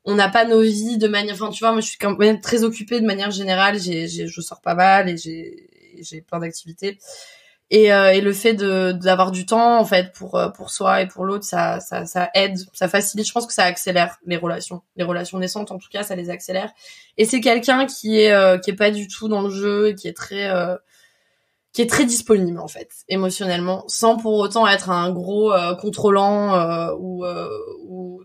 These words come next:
très oppressant. Je pense qu'on s'est, on s'est trouvé à, à des moments de nos vies où on était bien dans nos, notre peau et où on avait tous les deux nos projets. Et donc, du coup, euh, voilà. Je,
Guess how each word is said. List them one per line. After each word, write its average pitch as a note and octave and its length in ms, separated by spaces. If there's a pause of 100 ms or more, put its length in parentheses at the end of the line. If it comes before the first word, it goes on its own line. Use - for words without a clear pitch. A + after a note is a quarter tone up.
très G3 220
oppressant. G#3 640
Je A3 80
pense A3+ 160
qu'on D4 80
s'est, C#4 240
on A#3+ 80
s'est A#3+ 140
trouvé A#3+ 220
à, A#3 300
à A3 120
des G#3+ 80
moments A#3+ 240
de C4 60
nos B3 100
vies A3+ 260
où B3 80
on A3 60
était G3+ 200
bien G#3 320 (440)
dans G3+ 140
nos, G3 120
notre G3 240
peau A#3+ 300
et F#3 160
où F#3 80
on F#3+ 100
avait F#3 220
tous - 120
les G3+ 100
deux G3 100
nos A3 120
projets. A3 480 (800)
Et A3+ 140
donc, A3 200
du G3+ 160
coup, G#3+ 420
euh, G3 300
voilà. F#3 360
Je, E3+ 120